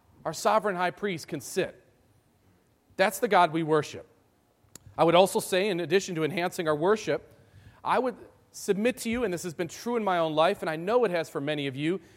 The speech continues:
that a true understanding of the true and absolute sovereignty of Christ comforts and stabilizes us in the face, especially of human tragedy. When Paul writes in Ephesians, he meant this by the power of the Holy Spirit.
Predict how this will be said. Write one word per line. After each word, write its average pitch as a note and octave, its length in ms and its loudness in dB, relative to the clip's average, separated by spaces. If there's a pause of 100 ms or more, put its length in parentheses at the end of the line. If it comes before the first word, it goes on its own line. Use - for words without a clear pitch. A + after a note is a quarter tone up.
(160)
that G3 180 4
a E3+ 100 -2
true C#4 420 -4
understanding D3+ 640 -2
of C#3+ 100 -6
the D3 260 -6
true C4+ 400 -2
and G3+ 100 -2
absolute A#3+ 680 -2
sovereignty D#3 580 2
of B2+ 100 -4
Christ B2 560 -6 (640)
comforts F#3+ 680 0
and F3+ 100 -4
stabilizes D3+ 880 0
us D#3 180 -6
in E3 60 -6
the D#3 80 -6
face, G3 340 2 (260)
especially A3+ 540 -2
of F3+ 80 2
human G#3+ 260 -2
tragedy. F3+ 560 0 (1160)
When G3 140 0
Paul C4+ 300 6
writes A3+ 260 2
in G#3+ 80 -2
Ephesians, D#3+ 600 -6 (380)
he G#3+ 180 -8
meant C#4 380 0
this - 460 -2 (200)
by F3 140 2
the E3+ 80 -2
power F3 380 4
of C3+ 80 -2
the C#3 80 -4
Holy D3 240 0
Spirit. C3+ 500 -2